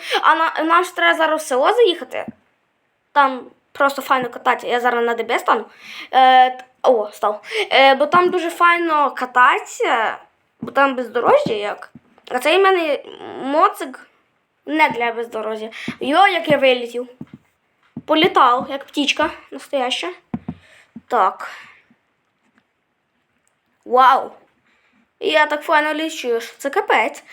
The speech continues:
Під двісті кілометрів, ти що? Як? Як це? Як це? Як це так? Як? Я не понімаю. О, під двісті, під двісті. Ні, я злетів. Ну це капець.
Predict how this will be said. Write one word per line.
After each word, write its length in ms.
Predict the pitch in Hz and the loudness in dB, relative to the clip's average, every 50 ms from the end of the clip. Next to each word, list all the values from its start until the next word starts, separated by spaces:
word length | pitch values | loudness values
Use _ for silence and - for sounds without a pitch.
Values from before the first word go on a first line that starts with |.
| - - - - - | -18 -18 -10 -2 -2
Під 100 | 381 339 | 0 0
двісті 320 | 370 427 466 466 453 466 | 2 0 0 2 2 4
кілометрів, 420 | 494 523 453 415 381 403 311 330 | 6 6 6 6 4 2 0 -2
ти 140 | 330 - 392 | -4 -2 -2
що? 300 | - - 415 330 262 - - - - - - - - _ - | 0 2 4 4 2 2 0 -8 -18 -20 -20 -20 -20 _ -2
Як? 360 | 330 381 381 - 269 - - - - | 0 2 2 2 0 -2 -8 -12 -4
Як 320 | 302 311 453 415 - - - | 2 4 4 4 4 0 -4
це? 100 | 262 - - - | -12 -12 -6 -2
Як 300 | 311 330 370 403 381 - | 2 2 2 2 2 -2
це? 80 | 269 254 - - - - _ - | -10 -14 -14 -18 -20 -16 _ -2
Як 200 | 370 381 381 - | -2 -2 -2 -4
це 60 | 349 | -6
так? 240 | 330 254 - - - - - - - | -6 -6 -8 -10 -18 -20 -20 -18 -8
Як? 420 | - 285 320 370 392 359 269 - - - _ _ - | -2 2 4 4 4 4 0 -4 -10 -20 _ _ 0
Я 140 | 320 359 370 | 2 2 2
не 80 | 403 | 2
понімаю. 360 | 403 415 415 440 440 427 - - - _ _ _ _ _ - | 2 4 4 4 4 0 -2 -4 -12 _ _ _ _ _ -2
О, 100 | - 302 - - - _ _ _ - - - - - - _ _ - 262 269 - | -2 -2 -2 -2 -12 _ _ _ -14 -14 -14 -14 -16 -20 _ _ -14 -14 -10 -8
під 100 | 330 339 | -4 4
двісті, 280 | 370 427 415 - 294 | 4 4 4 4 0
під 140 | 302 370 370 | 0 2 4
двісті. 200 | 440 440 - 349 | 4 4 4 4
Ні, 480 | - 508 440 403 480 523 539 453 - - - - - | 0 0 2 4 6 6 6 4 2 0 -10 -6 -2
я 140 | 392 403 359 | -2 -2 0
злетів. 800 | 339 349 370 359 - - 330 311 320 277 269 254 240 233 233 233 - _ _ _ _ _ - - - - - | 2 0 0 0 0 -6 -4 0 2 2 2 0 -2 -6 -10 -12 -18 _ _ _ _ _ -20 -18 -14 -8 -4
Ну 140 | - 349 359 | -2 -2 0
це 140 | 349 381 381 | 2 2 2
капець. 560 | 381 370 359 359 349 339 330 311 277 285 | 2 2 0 0 0 0 2 2 0 0